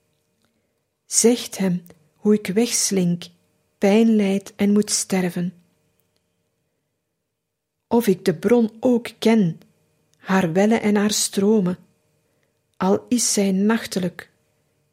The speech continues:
die donkerste der nachten." De hervorming rilt en beeft. Wanneer het augustus wordt en de hitte niet meer te harde is in Toledo,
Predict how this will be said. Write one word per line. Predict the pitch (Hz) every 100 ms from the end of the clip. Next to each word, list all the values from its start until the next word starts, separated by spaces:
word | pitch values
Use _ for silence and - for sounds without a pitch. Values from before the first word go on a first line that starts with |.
| _ _
die | - 175 170 -
donkerste | 196 240 226 208 185 - 185
der | 180 175
nachten." | 170 170 - - 175 170 _ _ _ _ _ _ _ _ _ _ _ _ _ _ _ _ _ _ _ _ _ _ _ _ _ _ _ _ _ _ _ _ _ _ _ _ _ _ _ _ _ _ _ _ _ _
De | -
hervorming | 170 170 156 175 208 202 190 185 - _
rilt | 165 160 208 214 220 -
en | 185 180
beeft. | 170 156 160 - - - _ _ _ _ _ _ _ _ _ _ _ _ _ _ _ _ _ _ _ _ _ _ _ _ _ _ _ _ _ _ _ _ _
Wanneer | - 190 220 254
het | 240
augustus | - 180 - 226 - 208 -
wordt | - 180 - -
en | 185 170
de | 165
hitte | 151 226 - -
niet | 180 190 240 -
meer | 190 185 175
te | -
harde | 170 190 196 190
is | 180 190 - - -
in | 196 180
Toledo, | 196 180 170 165 170 165